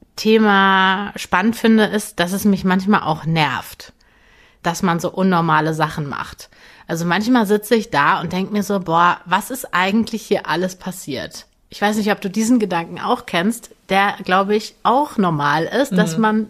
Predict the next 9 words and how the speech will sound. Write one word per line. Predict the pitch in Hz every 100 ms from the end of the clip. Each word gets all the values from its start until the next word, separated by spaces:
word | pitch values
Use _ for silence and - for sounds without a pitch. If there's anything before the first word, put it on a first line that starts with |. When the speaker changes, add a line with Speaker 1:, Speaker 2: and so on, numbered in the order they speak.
| -
Speaker 1:
sich | 208 202 -
so | 208
ein |
bisschen, | 196 208 - 220 214 220 - - - _ _ _ _ _ _ _ _
ja, | 185 185
weiß | 196 294
ich | 262
nicht, | 160 170 -
so | 180 180